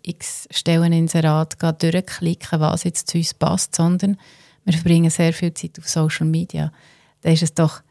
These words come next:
sinnvoll, wenn ich als Unternehmen dort mich befinde, mit meinen Botschaften,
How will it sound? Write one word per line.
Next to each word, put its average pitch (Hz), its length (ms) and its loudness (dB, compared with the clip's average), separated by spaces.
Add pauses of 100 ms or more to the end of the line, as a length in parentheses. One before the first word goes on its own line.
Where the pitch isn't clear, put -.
sinnvoll, 175 600 2
wenn 156 140 2
ich 165 180 0
als 156 120 2
Unternehmen 160 800 2 (380)
dort 190 460 2
mich 165 220 2
befinde, 220 640 2 (280)
mit 170 240 -4
meinen 175 180 2
Botschaften, 190 840 -2